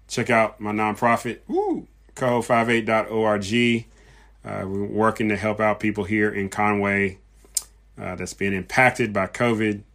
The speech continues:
helping the kids with food, uh, be helping out, uh, with our homeless coalition and rental assistance, utility assistance, and be helping provide,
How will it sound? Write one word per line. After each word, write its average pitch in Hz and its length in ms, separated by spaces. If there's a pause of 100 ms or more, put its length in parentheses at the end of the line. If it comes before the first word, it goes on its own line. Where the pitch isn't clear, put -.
(140)
helping 107 260
the - 40
kids 123 320
with 101 140
food, 143 560 (640)
uh, 98 320
be 101 160
helping 113 380
out, 113 400 (420)
uh, 98 320
with 98 100
our 98 80
homeless 117 360
coalition 113 880
and 90 340
rental 113 240
assistance, 107 560
utility 139 500
assistance, 123 800
and 98 480 (520)
be 98 220
helping 104 380
provide, 101 640